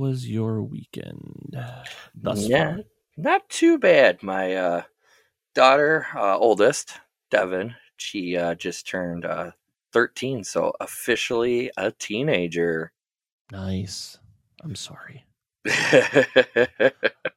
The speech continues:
Speaker 1: The fun
Speaker 2: First
Speaker 1: times
Speaker 2: girl
Speaker 1: are
Speaker 2: teenager in our house. Well, first teenager, <laughs> actually, in our house, period.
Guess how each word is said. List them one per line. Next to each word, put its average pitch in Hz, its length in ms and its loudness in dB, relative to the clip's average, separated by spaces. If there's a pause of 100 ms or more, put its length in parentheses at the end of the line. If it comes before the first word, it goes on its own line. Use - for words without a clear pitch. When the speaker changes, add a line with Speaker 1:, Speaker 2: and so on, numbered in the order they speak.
(480)
Speaker 1:
The - 60 -16
fun - 240 -4
Speaker 2:
First 117 240 0
Speaker 1:
times 98 120 -6
Speaker 2:
girl 123 340 6
Speaker 1:
are 123 40 2
Speaker 2:
teenager 110 720 -2
in 104 80 -4
our 101 200 0
house. 98 360 -4
Well, 95 100 -2
first - 320 0
teenager, 98 540 2
<laughs> - 20 2
actually, 110 420 0
in 113 60 0
our 107 160 0
house, 110 300 -4
period. 127 420 -4